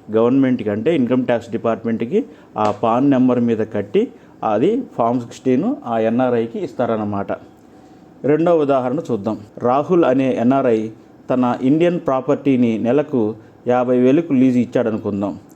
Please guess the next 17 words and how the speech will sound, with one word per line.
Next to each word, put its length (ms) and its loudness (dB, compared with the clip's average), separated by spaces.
సంవత్సరానికి 880 0
ఆరు 220 2
లక్షలు 280 0
అవుతుంది. 420 -4
ఇక్కడ 500 0
టీడీఎస్ 400 4
రేటు 260 2
మరలా 640 -2
ఇరవై 240 2
శాతం 340 0
అంటే 440 -2
లక్షా 300 0
ఇరవై 280 4
వేలు 220 2
పన్నుగా 600 0
కట్ 160 0
అవుతుంది. 420 -4